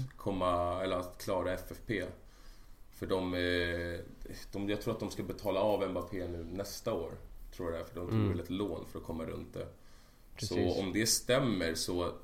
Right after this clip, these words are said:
Speaker 1: tror jag att de kommer nog rea ut honom, och då kanske transfersumman blir, ja, klart lägre än vad den borde ha bli-, eller borde ha blivit, och då kanske vi kan skjuta in lite extra i lönen.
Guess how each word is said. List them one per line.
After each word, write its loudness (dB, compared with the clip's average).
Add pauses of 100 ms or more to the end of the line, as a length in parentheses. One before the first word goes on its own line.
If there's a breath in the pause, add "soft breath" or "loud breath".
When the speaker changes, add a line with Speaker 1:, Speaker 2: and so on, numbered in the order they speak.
(140)
Speaker 1:
tror 0
jag 2
att -4
de -2
kommer -4
nog -6
rea 2
ut 0
honom, 0
och -4
då -4
kanske 0 (140)
transfersumman -2
blir, -2
ja, -2 (100)
klart 0
lägre 4
än -4
vad -2
den -6 (880 soft breath)
borde 4
ha 8
bli-, 6
eller 4 (540 loud breath)
borde 6
ha 6
blivit, 4 (340)
och 2
då 2
kanske 0
vi 4
kan 0
skjuta -2
in -2
lite -2
extra -4
i 2
lönen. 4